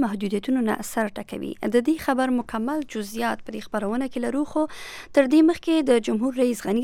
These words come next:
د سفر په هکله، آه، راپور لرو. جمهور رئیس غني بادغیس ته تللی او هلته یې د دغه ولایت له ملکي او امنیتي چارواکو سره د امنیتي وضعیت په اړه خبرې کړې.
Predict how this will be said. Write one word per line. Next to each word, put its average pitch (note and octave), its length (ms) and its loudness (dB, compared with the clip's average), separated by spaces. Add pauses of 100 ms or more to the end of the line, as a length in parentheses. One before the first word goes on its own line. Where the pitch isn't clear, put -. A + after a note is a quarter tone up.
د A#3+ 100 -2
سفر - 400 -2
په A3+ 140 -2
هکله، B3+ 340 0
آه، A3 840 0 (120)
راپور G3+ 340 2
لرو. F#3 180 2 (100)
جمهور D4+ 280 6
رئیس C4+ 300 2
غني B3 260 4
بادغیس B3+ 480 -2
ته G#3 160 0
تللی G#3 260 2 (140)
او - 20 0 (140)
هلته A#3 300 2
یې - 560 -4
د B3 120 10
دغه C4+ 200 6
ولایت B3+ 440 2 (140)
له A3+ 180 2
ملکي G#3+ 300 0
او - 100 2
امنیتي G#3 380 0
چارواکو G#3+ 500 -2
سره G3+ 220 0
د G3+ 140 -2
امنیتي F#3+ 420 -2
وضعیت G3 420 -4
په - 160 0
اړه - 320 -2
خبرې E3+ 380 -4
کړې. - 140 -8